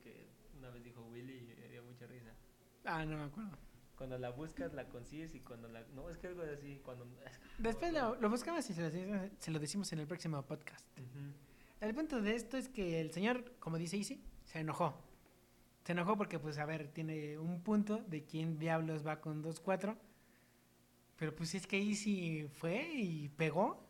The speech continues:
Speaker 2: y, pues, eso se, es suerte. O sea, pegar el full house en, en el juego, pues, oye, y, o sea, más con cartas así, y más ganándole a unas cartas altas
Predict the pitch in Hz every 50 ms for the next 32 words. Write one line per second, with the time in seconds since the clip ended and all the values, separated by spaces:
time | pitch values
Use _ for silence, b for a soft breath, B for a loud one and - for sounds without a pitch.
0 | - - 185 165 151 151 - - - - 190 208 - 320 254 - - 175 151 147
1 | 156 156 - - - 170 208 247 - - 202 - - B B B B B B B
2 | B - - 110 107 - 180 175 165 185 190 190 196 190 185 180 175 170 165 156
3 | 156 156 156 156 151 - 190 196 180 180 196 196 190 185 170 - - B B B
4 | B B B B B B B B B B - - - 170 160 160 160 156 156 151
5 | 151 147 147 156 - - - - - - - - - - - - - - - -
6 | - - - 165 160 151 - 202 220 202 170 139 - 147 147 139 143 156 175 226
7 | 269 226 160 143 - - 156 170 202 160 - 160 160 170 180 175 175 185 170 160
8 | - 175 175 170 - 170 160 - 170 165 - 202 214 233 - - - - - -
9 | - - - - - - - - - - - - - - - - 214 190 185 196
10 | 226 277 320 330 262 233 233 220 208 208 220 226 220 208 190 175 175 170 160 160
11 | 165 175 180 180 175 170 160 151 147 143 139 - B B B B B B B B
12 | B B B B - - - - - 175 170 165 - 175 170 - 196 196 190 -
13 | 226 220 - -